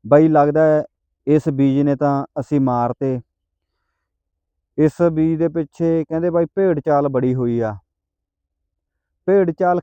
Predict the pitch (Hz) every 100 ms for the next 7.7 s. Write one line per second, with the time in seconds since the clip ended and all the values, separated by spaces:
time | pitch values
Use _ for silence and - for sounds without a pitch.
0 | _ 170 160 151 165 175 175 175 - 147
1 | 156 180 170 165 160 156 - 156 151 147
2 | _ 135 143 160 165 - 156 143 143 -
3 | 151 139 127 120 131 135 135 135 - _
4 | _ _ _ _ _ _ 160 - - 160
5 | 151 147 143 147 143 123 123 123 127 131
6 | 139 139 _ - 135 143 143 - 123 143
7 | 156 147 139 139 139 135